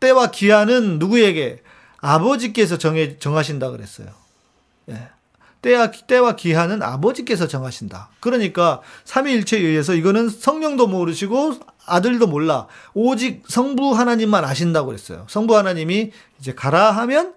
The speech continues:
성자도 다시 성자 주님, 성자 예수님이 오시는 거죠. 예. 그렇죠? 오시는 거예요. 그렇게 오시는 거예요. 그러니까 몰라.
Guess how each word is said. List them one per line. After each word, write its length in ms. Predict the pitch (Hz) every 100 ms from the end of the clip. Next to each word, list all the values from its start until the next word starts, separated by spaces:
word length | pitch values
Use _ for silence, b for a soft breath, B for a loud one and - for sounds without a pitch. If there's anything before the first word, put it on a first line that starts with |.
| -
성자도 580 | 226 214 196 185 247 -
다시 460 | 147 - 233 233 b b
성자 320 | - 214 202
주님, 260 | - 165 160
성자 360 | 202 196 208
예수님이 340 | 160 165 160 185
오시는 460 | 156 170 226 214
거죠. 400 | 139 104 95 87 _ _ b b b
예. 240 | - 135 117 _ _ _ _ b b b
그렇죠? 500 | 220 214 247 277 269 _ -
오시는 480 | 139 143 196 214
거예요. 240 | 156 104 107
그렇게 280 | 160 175 147
오시는 360 | 123 143 139
거예요. 500 | 113 95 101 165 240 262 _ B B B B B _ _ _ _ _ _ _ _ _
그러니까 220 | - - 101
몰라. 500 | 143 196 151 -